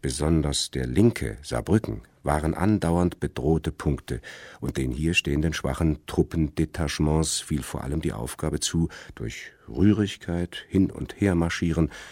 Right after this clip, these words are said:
Patrouillendienst und unausgesetzte Rekognoszierungen beim Feinde die Vorstellung zu wecken, er befinde sich einer erheblichen Truppenmacht gegenüber.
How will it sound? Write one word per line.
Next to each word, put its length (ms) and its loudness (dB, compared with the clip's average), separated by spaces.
Patrouillendienst 1200 4
und 360 -4
unausgesetzte 1080 0
Rekognoszierungen 1300 0
beim 160 -2
Feinde 420 -2
die 80 -4
Vorstellung 640 -4
zu 220 -4
wecken, 320 2
er 100 0
befinde 380 2
sich 220 -4
einer 120 4
erheblichen 640 0
Truppenmacht 600 0
gegenüber. 520 -8